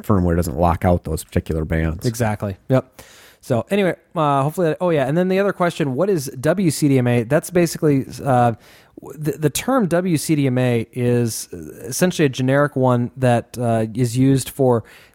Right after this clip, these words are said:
Speaker 2: the three G side of,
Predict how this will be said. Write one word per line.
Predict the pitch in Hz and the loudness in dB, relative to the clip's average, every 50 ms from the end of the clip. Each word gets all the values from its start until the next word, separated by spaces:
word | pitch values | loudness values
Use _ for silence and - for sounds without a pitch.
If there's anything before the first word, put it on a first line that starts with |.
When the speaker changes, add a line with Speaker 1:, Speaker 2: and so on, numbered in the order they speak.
| _ | _
Speaker 2:
the | - 139 123 | -2 -2 -2
three | - - 156 147 156 151 147 | -2 -4 -4 0 2 2 2
G | 135 120 135 135 131 | 0 0 0 0 0
side | 127 - - 127 117 117 117 117 113 110 - _ _ - | 0 0 0 0 2 2 2 0 0 -2 -6 _ _ -10
of, | - 113 110 110 110 110 107 101 - - - _ | -6 -4 -2 -2 -2 -4 -4 -6 -10 -16 -20 _